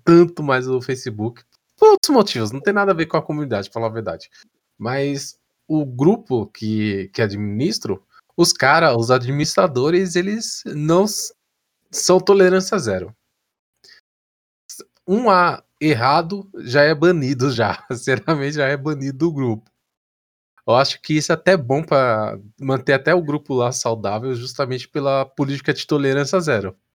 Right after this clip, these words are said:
Não respeitou a regra, igual, por exemplo,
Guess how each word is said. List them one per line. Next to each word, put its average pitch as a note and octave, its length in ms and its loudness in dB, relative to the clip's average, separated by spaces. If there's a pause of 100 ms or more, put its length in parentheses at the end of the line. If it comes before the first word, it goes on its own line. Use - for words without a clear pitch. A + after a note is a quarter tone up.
(600)
Não C#3 140 -2
respeitou E3+ 480 0
a A#2 100 2
regra, A2+ 580 -2 (320)
igual, B2 300 -4
por C#3 140 -2
exemplo, A2+ 680 -2